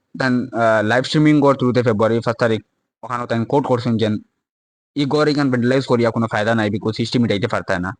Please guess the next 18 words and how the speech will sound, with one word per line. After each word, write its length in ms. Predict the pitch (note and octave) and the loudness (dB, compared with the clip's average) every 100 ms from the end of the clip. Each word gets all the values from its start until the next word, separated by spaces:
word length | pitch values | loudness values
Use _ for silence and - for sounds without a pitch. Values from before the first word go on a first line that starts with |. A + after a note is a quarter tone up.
| - | -6
এই 60 | A#2 | -2
স্টেটমেন্ট 420 | C3 B2+ D3 C#3+ | -2 2 2 2
ইকান 220 | C#3+ B2+ | 2 0
actually 380 | A#2+ C#3 C3 C3 - _ _ - | 0 0 0 -2 -6 _ _ -10
দেখতে 260 | B2+ D3 | -6 -2
গেলে 160 | C#3 B2+ | 2 2
হাসা, 320 | G#2+ - A2 C3+ _ _ - | 2 0 -2 -4 _ _ -6
যত 300 | B2 A#2+ E3 D#3 | -4 2 2 4
তুমি, 300 | D3+ D3+ C#3 | 2 2 0
আহ, 640 | - _ _ _ B2 A#2+ | -8 _ _ _ -4 -2
মানে, 320 | A#2+ A#2 A2 - _ _ _ _ - | 0 -2 -4 -8 _ _ _ _ -20
বিল্ডিং 400 | A#2+ C#3 E3 E3 | -8 -4 0 0
ভ্যান্ডালাইজ 340 | D3 C3+ C#3+ C#3 | 0 2 0 2
হইলা, 180 | A#2 A#2+ | 0 2
নষ্ট 240 | A2+ - | 0 2
হইলা, 260 | B2+ B2 A#2 | 2 4 2
ভাঙিলাও, 320 | A#2 A#2+ A#2 | 2 2 2
জ্বালাইলাও, 420 | A2 A2+ B2+ G#2+ | 2 2 2 2